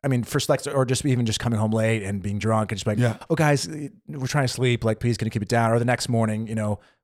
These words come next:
Speaker 1: once they're, like, now sober, like, maybe like, <laughs> uh, "Hey, man, um, you know,
Speaker 2: I mean
Speaker 1: I, I, we're really, really trying to sleep. So maybe you could just, if they come in late next time, could you please be quiet?" Or,
Speaker 2: Ex-,
Speaker 1: you know.
Speaker 2: exactly. They're new to traveling and also new to adulthood. So, <laughs> you know, it's a,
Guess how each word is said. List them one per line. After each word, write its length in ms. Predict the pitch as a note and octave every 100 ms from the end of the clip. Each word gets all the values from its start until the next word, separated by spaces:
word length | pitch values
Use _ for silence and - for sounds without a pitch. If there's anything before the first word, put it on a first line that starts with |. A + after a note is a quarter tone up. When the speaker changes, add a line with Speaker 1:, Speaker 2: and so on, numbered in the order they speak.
| -
Speaker 1:
once 200 | A2 -
they're, 120 | A2
like, 220 | G#2 G2+
now 140 | G#2+ G2
sober, 560 | - G2+ G2+ A2 G#2 -
like, 380 | G#2+ G2 - -
maybe 140 | A2+
like, 200 | A2 A2 -
<laughs> 40 | - _ _
uh, 200 | C#3+ C3+
"Hey, 180 | B2+ C#3+
man, 260 | C3+ C3 B2+
um, 520 | A#2+ A#2+ A2+ A2 A2 -
you 140 | B2
know, 80 | A#2
Speaker 2:
I 60 | A2
mean 80 | -
Speaker 1:
I, 40 |
I, 40 | D3 -
we're 120 | C3+
really, 180 | C3 C#3
really 160 | C3+ B2+
trying 140 | B2+
to 20 | A2+
sleep. 260 | - A#2+
So 80 | -
maybe 120 | B2
you 60 | B2
could 80 | -
just, 160 | -
if 100 | C3 A2+
they 200 | E3 C3+
come 240 | - D3
in 60 | C3
late 200 | B2 B2
next 200 | A2 -
time, 200 | A2+ A2
could 100 | A2
you 60 |
please 240 | G#2+ A#2 G2+
be 80 |
quiet?" 440 | G#2 A2 G#2+ G#2 G#2
Or, 20 |
Speaker 2:
Ex-, 100 | -
Speaker 1:
you 40 | A2+
know. 40 |
Speaker 2:
exactly. 340 | D#3 D3+ B2+ A2
They're 160 | D3+
new 100 | E3
to 80 | F3
traveling 400 | - C#3 C3+ C3+
and 80 | C3
also 220 | B2+ C3
new 220 | B2 B2+
to 140 | B2 B2
adulthood. 500 | B2 D3+ - G#2 G2 -
So, 360 | B2 C3 E3+
<laughs> 100 | F#3
you 60 | D#3+
know, 160 | C3 A#2
it's 120 | A#2+
a, 180 | A#2